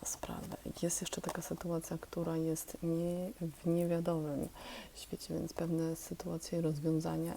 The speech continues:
istnieją. Tylko konieczne jest, żebyście zobaczyli, że to nie jest tak, jak wy to widzicie. Są nor-,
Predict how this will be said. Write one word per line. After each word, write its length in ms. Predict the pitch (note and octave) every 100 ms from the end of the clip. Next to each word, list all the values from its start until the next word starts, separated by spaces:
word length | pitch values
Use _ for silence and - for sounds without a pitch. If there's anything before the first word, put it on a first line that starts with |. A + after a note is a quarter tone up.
| - D#3+
istnieją. 920 | - - E3 E3 D#3+ D3+ C#3 F3 G#3 - - - - - - -
Tylko 580 | F#3 F3+ - E3+ E3+ - - - -
konieczne 580 | - E3 E3 - - F#3+
jest, 380 | D#3 D#3+ E3 - - - - -
żebyście 720 | E3 E3+ D#3 D#3 - - E3
zobaczyli, 1000 | D3+ E3 D#3 - - G#3+ F3+ D#3 D#3 - - D#3+
że 200 | D#3+ D#3+
to 160 | D#3+
nie 220 | D#3 E3
jest 260 | E3+ F#3 -
tak, 240 | F3 E3
jak 160 | E3 D#3+
wy 120 | D#3+
to 160 | D3+ D3+
widzicie. 540 | D3+ D3+ D3+ - - - - - - - - - - - - - -
Są 480 | - - E3 E3 F3+ E3+ D#3+ D#3
nor-, 380 | D#3 D#3+ E3